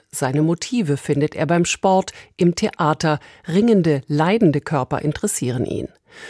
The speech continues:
Mythologische und religiöse Themen wie den Frauenraub des Theseus oder den Berg Golgatha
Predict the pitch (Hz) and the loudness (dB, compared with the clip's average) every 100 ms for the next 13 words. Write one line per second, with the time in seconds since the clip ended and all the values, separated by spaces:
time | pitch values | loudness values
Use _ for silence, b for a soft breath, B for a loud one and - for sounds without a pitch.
0 | B - 208 233 226 285 269 220 190 175 | B 0 2 4 2 2 0 0 0 2
1 | 170 180 175 165 175 233 170 - 151 131 | 0 0 0 2 2 2 0 -2 -4 -2
2 | 123 117 139 135 127 131 - 135 160 151 | -2 -2 -4 -6 -6 -6 -4 2 4 4
3 | 139 - 151 - 196 202 180 170 - B | 0 -2 -6 -4 0 2 2 2 -2 B
4 | B - 151 151 143 151 143 156 147 - | B -6 -2 0 2 2 2 0 -2 -4
5 | - 151 185 202 175 - 156 | -6 0 2 2 0 2 2